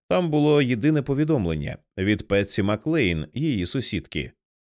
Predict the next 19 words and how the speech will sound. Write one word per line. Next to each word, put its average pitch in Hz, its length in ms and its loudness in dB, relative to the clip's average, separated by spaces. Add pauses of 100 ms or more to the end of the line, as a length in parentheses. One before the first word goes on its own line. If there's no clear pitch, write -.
(340)
«Я 110 280 2
не 175 120 2
побачила 180 540 0
ніякого 156 520 2
світла 156 420 0
сьогодні 110 420 2
ввечері, 104 480 0
тож, 95 220 0
гадаю, 92 600 0 (280)
ти 208 80 2
вирішила 185 460 0
заночувати 117 680 2
у 131 200 -2
Чикапі, - 680 -4 (380)
а - 140 0
може, 170 320 0
поїхала 104 560 2
до 113 140 2
Бостона? 107 580 -2